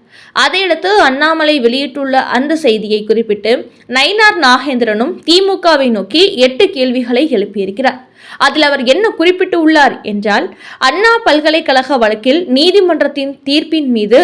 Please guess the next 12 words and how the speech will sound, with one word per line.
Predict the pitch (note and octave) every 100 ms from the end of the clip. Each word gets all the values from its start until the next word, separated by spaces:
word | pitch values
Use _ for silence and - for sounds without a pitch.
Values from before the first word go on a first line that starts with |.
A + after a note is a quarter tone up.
| -
எங்களுக்கு | A#3+ A#3+ A#3+ E4+
எந்த | A#3 A#3 D#4
சந்தேகமும் | C#4+ A3 A#3+ A#3 A3 B3+ A#3+
இல்லை. | G3 A#3+ - - _ _ -
ஆனால் | C#4 C#4 C#4+ G#4
தமிழக | C#4 D#4 F4+ F4 D#4+
காவல்துறையும் | G#3 A3 C4 B3+ G3+ A3+ B3 - - -
அரசு | C#4+ G#4 A4+
வழக்கறிஞர்களும் | C4+ B3+ C4+ C4 A3 G#3 G#3+ A#3 F4+ -
நீதிபதியிடம் | A#3+ F4 A4+ G#4+ F4+ E4+ D4+ D4+
கொடுத்த | C#4+ C4+ C4+
வழக்கின் | A3 A3 - -